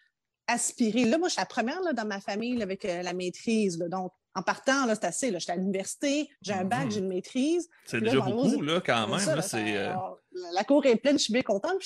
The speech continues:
Speaker 1: je suis déjà recrutée dans un grand bureau à Montréal. Puis
Speaker 2: Ok.
Speaker 1: quand j'ai commencé, moi, à faire ma course au stage,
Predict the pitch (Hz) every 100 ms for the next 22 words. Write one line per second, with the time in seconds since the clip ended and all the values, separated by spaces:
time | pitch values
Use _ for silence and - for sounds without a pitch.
0 | - 220 294 320 277 - - 330 302 214
1 | 202 214 202 208 226 254 214 196 202 214
2 | 226 - - - - 208 208 - - 294
3 | 320 285 233 196 202 311 285 277 220 196
4 | 175 220 214 190 190 220 262 302